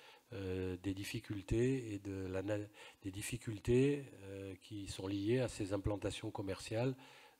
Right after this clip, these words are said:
de bars, de restaurants et, et qui ensuite vont développer une terrasse et qui ensuite vont, euh, peut-être mettre de la musique et qui vont faire de ce quartier quelque, un endroit où, euh,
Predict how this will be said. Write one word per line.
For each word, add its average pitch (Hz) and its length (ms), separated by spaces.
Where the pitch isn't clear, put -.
de 95 240
bars, 90 580
de 90 60
restaurants 95 760
et, 85 460
et 90 340
qui 95 300
ensuite 110 480
vont 95 420
développer 101 420
une 95 140
terrasse 110 560
et 95 100
qui - 140
ensuite 123 540
vont, 107 500
euh, 92 260
peut-être 113 320
mettre 104 180
de 101 100
la 95 100
musique 107 540
et 117 340
qui - 140
vont 113 280
faire 117 300
de 107 100
ce - 140
quartier 123 420
quelque, 98 520
un 90 140
endroit 104 460
où, 110 520
euh, 92 200